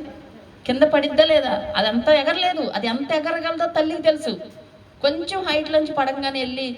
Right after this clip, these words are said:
మళ్ళీ దాని భుజాల మీద మోసి తీసుకొచ్చి ఆ గూట్లో పెట్టిద్ది, తీసుకొచ్చి ఆ తల్లి.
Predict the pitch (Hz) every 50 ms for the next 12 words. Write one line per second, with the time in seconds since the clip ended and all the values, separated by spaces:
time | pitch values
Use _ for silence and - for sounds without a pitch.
0 | - - - - 208 220 240 262 285 247 254 240 233 226 214 220 226 262 262 262
1 | 269 262 247 240 247 233 208 214 226 233 226 - 220 214 - - - - - -
2 | 233 233 - - 233 226 - 233 190 185 185 214 262 - - 233 220 - 185 185
3 | - 185 170 160 160 - 190 185 - - 175 165 - 180 170 - 185 180 175 170